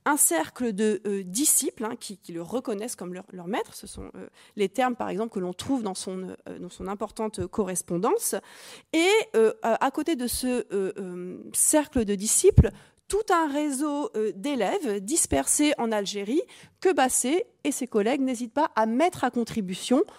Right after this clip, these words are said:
pour mener à bien ce vaste projet scientifique. Ce projet scientifique, euh, consiste à relever et étudier l'ensemble des parlers arabes et berbères,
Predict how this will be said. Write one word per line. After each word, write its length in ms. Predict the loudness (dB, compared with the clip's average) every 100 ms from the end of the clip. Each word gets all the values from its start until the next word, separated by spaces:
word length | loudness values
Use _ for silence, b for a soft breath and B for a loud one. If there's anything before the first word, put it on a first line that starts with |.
| B 0
pour 300 | 4 2 2
mener 380 | -2 0 -2 -2
à 120 | -6
bien 300 | -4 -4 -4
ce 420 | -6 -6 -4 -6 -6
vaste 460 | -4 -4 -4 -6
projet 480 | -8 -10 -8 -6 -6 B B B
scientifique. 760 | -4 -2 -4 -6 -16 -18 -20 B B B B B
Ce 160 | -2
projet 280 | 0 0 0
scientifique, 800 | -2 -4 -6 -8 -2 -2 0 -2 -4 -2
euh, 120 | -4
consiste 720 | -2 0 2 2 2 2 2
à 180 | 2 2 -2
relever 680 | 2 4 4 0 -2 -2 -4 -6 -4
et 280 | 0 0 2
étudier 600 | 2 4 2 0 -2 -4 _ _
l'ensemble 680 | 6 6 6 0 0 0 -2 _
des 160 | -6 -4
parlers 480 | -2 -2 0 0 -2 _ -4
arabes 360 | -4 0 0 0 -2
et 100 | -2
berbères, 480 | -4 -4 -4 -6